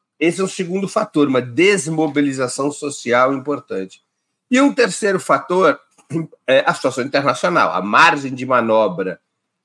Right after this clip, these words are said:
é, na situação inter-, internacional, especialmente do ponto de vista econômico, é muito mais estreita, são, é, do que era vinte anos atrás,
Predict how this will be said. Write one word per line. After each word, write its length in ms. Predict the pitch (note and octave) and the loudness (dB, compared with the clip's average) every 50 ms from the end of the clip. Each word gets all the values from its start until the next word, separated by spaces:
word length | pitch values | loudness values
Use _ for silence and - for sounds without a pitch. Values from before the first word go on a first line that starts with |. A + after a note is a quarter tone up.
| _ _ | _ _
é, 840 | G#2 G#2 G#2 G2+ G2+ G2+ G2 F#2+ F#2+ F#2+ F#2 F#2 F2+ F2+ E2+ D2+ - _ _ _ _ _ _ | -8 -6 -2 0 0 2 2 0 0 0 -2 -4 -6 -8 -8 -10 -12 _ _ _ _ _ _
na 200 | F#2 A2+ B2 B2+ | -2 -2 -2 -2
situação 480 | - - - A#2 A2+ - - A#2 G#2 G2+ | -2 -6 -8 -8 -8 -6 -6 -6 -6 -6
inter-, 260 | - - G2 G#2+ - | -6 -6 -6 -6 -6
internacional, 540 | G2+ - G2 F#2+ G2 - - A2 A#2+ C3 B2 | -8 -6 -6 -6 -6 -4 -2 0 2 2 2
especialmente 460 | A2+ - - C3 B2 - A#2+ A#2+ A2 | 0 -2 -8 -12 -10 -6 -6 -6 -6
do 60 | - | -6
ponto 140 | - G#2+ G#2 | -10 -10 -10
de 60 | F#2+ | -10
vista 240 | F2 G2+ F#2+ - - | -10 -12 -12 -10 -12
econômico, 640 | F#2+ - - F2+ F2+ G2 A2+ C3 C3 A#2+ A2+ G2 A2 | -14 -8 -8 -6 -4 -2 0 0 0 -2 -4 -6 -6
é 20 | |
muito 320 | F#2+ A2 B2+ C#3+ C#3+ - B2 | -6 -4 -6 -6 -6 -6 -2
mais 280 | A2+ A#2+ A#2+ A#2+ A2+ | 0 0 0 0 -2
estreita, 1040 | A2+ A2 A2 - - - - _ - A#2 B2 C3 C#3+ D3+ D3 _ - F#3 F3+ F#3 - | -10 -14 -14 -14 -16 -18 -18 _ -2 0 2 4 2 2 0 _ -6 -6 -6 -6 -6
são, 320 | - - A#2 A2+ A#2 G#2+ _ _ _ _ _ _ _ _ _ _ | -8 -10 -8 -8 -8 -8 _ _ _ _ _ _ _ _ _ _
é, 120 | - - - _ _ | -14 -14 -14 _ _
do 180 | - G#2+ B2+ B2 | -12 -12 -12 -10
que 180 | - D#3 A#2+ | -4 0 2
era 200 | G#2 A2 A#2 B2+ | 2 4 2 2
vinte 280 | A2+ A#2+ A#2 A#2+ - B2 | 0 -2 -6 -8 -4 -4
anos 240 | G#2+ A2+ B2 A#2+ D3 | -4 -4 -2 -2 -2
atrás, 580 | D#3+ D#3+ - - - - - _ - - _ | -2 -2 -4 -10 -10 -10 -12 _ -20 -20 _